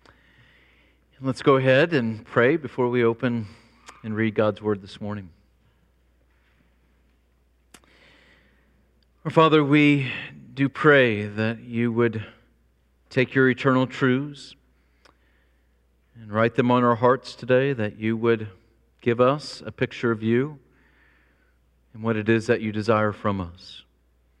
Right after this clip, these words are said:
We pray that your word would not fall on deaf ears or on cold hearts,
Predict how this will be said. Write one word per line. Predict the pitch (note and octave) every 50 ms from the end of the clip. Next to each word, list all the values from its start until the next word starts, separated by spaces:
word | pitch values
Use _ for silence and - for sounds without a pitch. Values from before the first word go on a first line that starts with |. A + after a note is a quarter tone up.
| _ _ _ _ _ _ _ _ _ _ _ _ _ _ _ _ _ _ _ _ _ _ _ _ -
We | A2+
pray | A2+ - - C3+ B2+ B2 C3 D3 D3+
that | B2+ B2 A2+ G#2+ G#2 - - - - -
your | A2+ A#2 A#2+
word | A2+ B2 C3+ C#3 C#3+ D#3 D3+ C#3+
would | C#3
not | C3+ C#3 C#3 D3+ -
fall | - - D3 C#3 C#3 C#3 C#3
on | C#3 C#3 C3
deaf | C3 C3 C3 C3 -
ears | A#2 F#2 F2 E2+ E2+ F2 - - -
or | G2 F#2+
on | G2 G2+ G#2
cold | G#2 - - A2 A2 G2+
hearts, | G2 F2 E2 E2 _ _ _ _ _